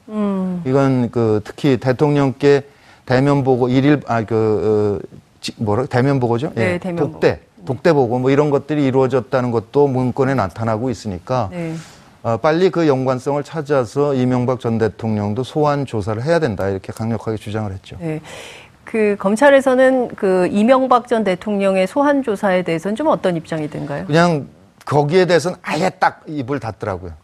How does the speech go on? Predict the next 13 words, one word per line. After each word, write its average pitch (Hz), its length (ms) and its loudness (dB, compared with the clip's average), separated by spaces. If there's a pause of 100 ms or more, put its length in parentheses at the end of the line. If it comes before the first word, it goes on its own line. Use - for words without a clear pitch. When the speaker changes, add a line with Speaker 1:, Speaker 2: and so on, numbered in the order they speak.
Speaker 2:
그 120 220 0
Speaker 1:
어. 113 60 2
Speaker 2:
역시 117 380 -4
노-, 131 260 -2
노련하다. 135 640 2
근데 110 320 -4 (360)
대신 135 240 0
Speaker 1:
<laughs> - 20 -6
Speaker 2:
전모를 160 440 0
밝혀야 147 340 2
된다는데 131 840 0
동의한다는 135 680 -2
거니까 110 520 -4